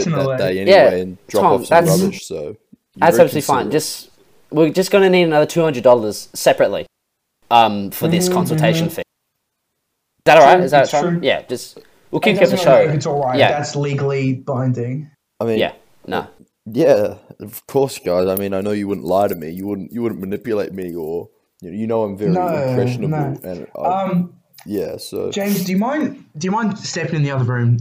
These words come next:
Speaker 2: for a second, James? I, I want, I feel like we should have a bit of a chat with me and you.
Speaker 3: Yeah, no, sure, absolutely.
Speaker 2: All right, uh,
Speaker 3: Absolutely.
Speaker 2: Tom, we'll just be back in a,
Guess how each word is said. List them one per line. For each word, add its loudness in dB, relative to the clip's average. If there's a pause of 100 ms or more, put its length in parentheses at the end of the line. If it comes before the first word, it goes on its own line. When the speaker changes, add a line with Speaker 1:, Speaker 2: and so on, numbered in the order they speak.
Speaker 2:
for -6
a -2
second, -2
James? -2
I, -4 (140)
I -4
want, -4
I -6
feel -6
like -4 (120)
we -4
should -6
have -2
a -2
bit -2
of -2
a -4
chat -6
with -8 (220)
me -2
and 2
you. -2 (340)
Speaker 3:
Yeah, 4
no, 0
sure, -2
absolutely. -2 (500)
Speaker 2:
All -6
right, -6
uh, -6
Speaker 3:
Absolutely. -4
Speaker 2:
Tom, 0
we'll 0
just -2
be -2
back -4
in -2
a, -2